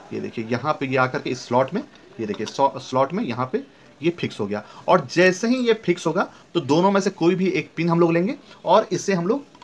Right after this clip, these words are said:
secure कर देंगे। नीचे इस तरह का बना हुआ है spot, उधर भी उसी में ये जो pin है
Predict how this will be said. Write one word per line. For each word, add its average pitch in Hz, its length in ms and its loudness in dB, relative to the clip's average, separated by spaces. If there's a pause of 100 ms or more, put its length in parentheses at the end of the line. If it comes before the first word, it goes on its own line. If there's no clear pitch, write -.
(180)
secure 175 420 2
कर 180 160 2
देंगे। 208 220 -2 (360)
नीचे 165 320 -2
इस 170 220 -2
तरह 180 140 6
का 180 420 4 (400)
बना 135 240 2
हुआ 175 180 6
है 254 220 -2
spot, 190 360 -2 (300)
उधर 156 200 4
भी 269 160 -2 (240)
उसी 180 200 -2
में 196 120 4
ये 160 160 2
जो 160 120 2
pin 165 240 -2
है 190 200 0